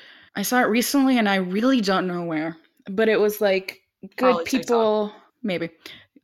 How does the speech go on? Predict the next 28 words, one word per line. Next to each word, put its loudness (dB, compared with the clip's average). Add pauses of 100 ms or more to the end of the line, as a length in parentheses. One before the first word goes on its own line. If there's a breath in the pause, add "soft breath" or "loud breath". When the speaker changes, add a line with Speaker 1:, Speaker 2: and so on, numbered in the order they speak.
(100)
Speaker 1:
It -2
was 0
like, -2
good -2
people -2
come -4
into -2
your 0
life. -4 (440 loud breath)
Hmm, 0 (220)
wait. -6 (300 loud breath)
Es -10
como 2
que 0
bad 4
people -2
come 0
into 0
your -2
life -2
to -6
teach -6
you -2
a 0
lesson -2
or -2
bad 0
experiences. -10